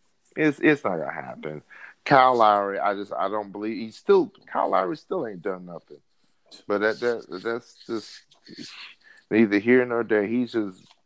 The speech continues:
banking on the fact that LeBron ain't there no more, and Kawhi is a much better player than DeMar DeRozan. But yeah, it's,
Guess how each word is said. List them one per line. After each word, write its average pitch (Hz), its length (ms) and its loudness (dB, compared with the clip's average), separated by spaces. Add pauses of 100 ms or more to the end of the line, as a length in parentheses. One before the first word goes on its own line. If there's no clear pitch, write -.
(160)
banking 110 460 0
on 107 140 0
the 101 60 -4
fact 104 340 4
that 90 200 -4 (400)
LeBron 104 480 2
ain't 107 200 -6
there 101 220 -4
no 98 120 -10
more, 95 240 -8
and 95 100 -12
Kawhi 110 480 0
is 87 120 -18
a 92 80 -10
much 90 320 -10
better 90 180 -6
player 90 300 -10
than 85 180 -12
DeMar 82 300 -8
DeRozan. 82 500 -10
But 85 120 -10
yeah, 85 260 -8 (440)
it's, - 540 2